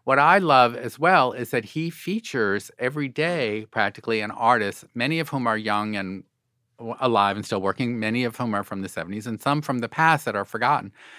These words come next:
And he has such a voracious eye, and I find that inspiring. Is that something that you look to, Bella, um, in terms of, uh,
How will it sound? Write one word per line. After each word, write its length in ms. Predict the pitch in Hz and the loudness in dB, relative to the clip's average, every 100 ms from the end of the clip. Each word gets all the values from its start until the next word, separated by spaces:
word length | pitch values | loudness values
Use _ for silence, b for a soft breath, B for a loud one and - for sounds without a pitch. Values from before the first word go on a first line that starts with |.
| B | B
And 140 | 127 131 | -8 -2
he 60 | 156 | -2
has 100 | 135 | -2
such 220 | 156 165 | -4 -2
a 40 | |
voracious 560 | 139 123 113 123 117 - | 0 2 2 0 -6 -10
eye, 340 | 120 135 135 | -6 -2 0
and 160 | 113 107 | -2 -2
I 160 | 123 170 | -4 -2
find 280 | 135 113 101 | -4 -2 0
that 240 | 131 127 | -2 -2
inspiring. 640 | 101 - 92 92 85 80 73 B B | -10 -8 -2 -2 -2 -6 -12 B B
Is 80 | - | 2
that 160 | 170 | 4
something 300 | 196 180 156 | 4 0 0
that 80 | 131 | 0
you 160 | 123 143 | -2 -2
look 180 | 160 - | -4 -6
to, 120 | 147 | -2
Bella, 440 | 143 147 156 156 - | 0 2 0 -2 -4
um, 400 | 135 131 135 120 | -4 -2 -6 -6
in 100 | 143 | -8
terms 260 | - 135 139 | -4 -4 -4
of, 180 | 123 - _ _ | -6 -14 _ _
uh, 60 | - | -20